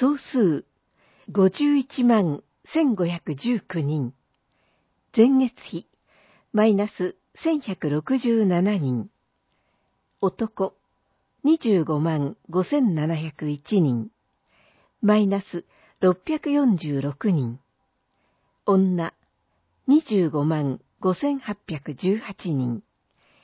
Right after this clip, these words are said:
マイナス五百二十四人。転入、三千七百一人。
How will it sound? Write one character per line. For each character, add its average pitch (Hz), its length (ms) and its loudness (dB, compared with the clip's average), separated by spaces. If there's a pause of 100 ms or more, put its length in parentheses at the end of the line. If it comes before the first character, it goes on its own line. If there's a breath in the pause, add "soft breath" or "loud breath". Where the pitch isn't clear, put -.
(360)
マ 202 160 2
イ 208 80 2
ナ 196 160 -2
ス - 260 -12 (320 soft breath)
五 180 120 2
百 277 280 -4
二 285 160 4
十 131 260 -6
四 123 200 -6
人。 135 280 -4 (1300)
転 262 140 6 (140)
入、 220 360 2 (540)
三 285 200 0
千 233 300 2
七 147 220 0
百 151 320 -8
一 135 300 -4
人。 123 260 -2